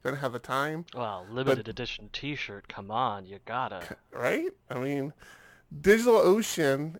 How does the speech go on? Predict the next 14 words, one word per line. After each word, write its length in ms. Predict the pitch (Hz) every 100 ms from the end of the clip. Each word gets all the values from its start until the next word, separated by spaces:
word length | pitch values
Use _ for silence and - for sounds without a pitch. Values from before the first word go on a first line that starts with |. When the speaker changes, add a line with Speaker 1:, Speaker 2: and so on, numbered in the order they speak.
| -
Speaker 1:
and, 640 | 143 135 127 127 131 143 -
uh, 140 | 127
GitHub 720 | 120 180 220 165 113 117 -
have 180 | - 117
partnered 420 | - 156 147 131
up, 320 | 143 175 139 - - -
and 200 | - 135
they're 100 | 135
having 340 | 143 147 143 139
a 80 |
ha-, 340 | 123 - 170 - - -
Hacktoberfest 1120 | 165 - - 226 208 160 - 117 107 - - _
twenty 240 | - 151 139
sixteen. 680 | - 135 - 202 139 117